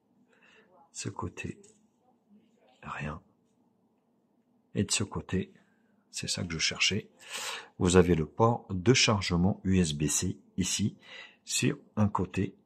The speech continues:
bah, le côté où il y a le on-off, en fait. Tout simplement. Donc, vous voyez. Ce qu'on va faire, dans un premier temps, je vais le connecter directement à ma tablette.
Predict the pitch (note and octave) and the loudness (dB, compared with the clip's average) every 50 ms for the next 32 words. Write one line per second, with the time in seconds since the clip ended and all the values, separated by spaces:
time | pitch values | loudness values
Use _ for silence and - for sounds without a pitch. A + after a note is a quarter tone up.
0 | _ _ _ _ _ - - D#2 D#2 D#2 D#2+ E2 E2+ D#2+ - F2 E2 - - F2+ | _ _ _ _ _ -10 -4 2 6 6 8 8 6 4 2 -2 -4 -2 -2 0
1 | F2+ E2 D2+ D#2+ D#2 D2+ - - - E2+ - - - - - - - - - - | 0 2 2 2 2 2 2 0 0 -2 -2 -4 -10 -12 -12 -10 -10 -10 -12 -12
2 | - - - - - - - - _ - - _ _ - - G#2+ - G2+ F#2 - | -14 -14 -18 -20 -20 -20 -20 -20 _ -20 -20 _ _ -16 -10 -4 -2 -2 -2 -2
3 | - D#2+ D2 - - - - - _ _ _ _ _ _ _ _ _ _ _ _ | -2 -2 0 0 0 -2 -6 -18 _ _ _ _ _ _ _ _ _ _ _ _
4 | - - _ - _ _ _ _ - - _ _ _ _ _ _ _ _ _ _ | -20 -20 _ -20 _ _ _ _ -20 -20 _ _ _ _ _ _ _ _ _ _
5 | - - - - F2 E2 D2+ D2+ C#2+ D#2 G#2+ - - - - - - - - - | -20 -16 -6 -4 -4 -2 -2 -2 0 0 0 -2 -2 -10 -20 -20 -18 -18 -18 -18
6 | - - - - - - - - - - - - - - - - - - - - | -16 -20 -20 -20 -16 -12 -12 -12 -12 -14 -20 -20 -20 -16 -16 -16 -14 -14 -16 -14
7 | - - - - - - F#3+ G#3+ A3 G#3+ - C#3+ G2+ - - - - _ _ - | -14 -14 -12 -4 6 10 12 12 12 12 12 8 8 8 0 -12 -20 _ _ -20
8 | - - - G2 G2+ G2 A2+ A2+ - D#3+ D#3 E3 D#3+ D#3+ G#3 A3 A3 - - - | -14 -4 2 2 6 8 8 8 8 6 6 6 6 6 6 6 4 4 -4 -12
9 | - - G2+ F#2+ G2 G#2+ E3+ G3+ G3 - - - E3+ E3+ E3 D#3 D3+ - - - | -10 -6 -4 -2 2 6 8 8 8 8 6 8 8 8 8 6 -2 -2 4 4
10 | G3 G3 G3 - - _ - - - - _ _ - F#2 F2+ A2 E3+ D3+ D3+ D3 | 4 4 4 -8 -16 _ -20 -20 -20 -20 _ _ -8 -2 2 6 6 6 6 4
11 | D3+ - C#3 C#3+ D#3 - - - A2+ G#2 F#2+ F2+ - - - C3+ A2 F2+ F2+ D#2+ | 4 6 6 6 6 6 6 6 8 8 8 6 4 4 6 6 6 8 6 4
12 | D2+ - - - - | 4 2 -2 -18 -20